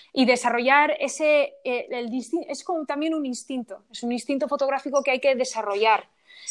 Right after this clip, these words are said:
El saber cómo puede afectar la luz un objetivo o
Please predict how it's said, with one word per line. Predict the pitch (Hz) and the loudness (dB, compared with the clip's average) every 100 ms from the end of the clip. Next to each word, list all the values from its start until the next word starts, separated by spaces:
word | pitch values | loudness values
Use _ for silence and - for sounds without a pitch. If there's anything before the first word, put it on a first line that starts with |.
| - | 0
El | 240 233 233 | 4 6 4
saber | 226 - 233 247 285 277 277 | 0 0 2 6 6 6 2
cómo | 285 277 277 | -2 -2 -4
puede | 277 269 262 | -2 -2 -2
afectar | 247 - 262 - 277 | -4 -8 -14 -10 -8
la | 269 | -6
luz | 247 269 269 262 - - | -6 -6 -10 -12 -16 -12
un | 269 254 247 | -8 -8 -6
objetivo | 226 - 226 226 294 311 269 254 254 247 - | -8 -8 -6 0 4 4 6 6 6 2 -4
o | 226 220 220 220 220 | -4 -2 -2 -2 -6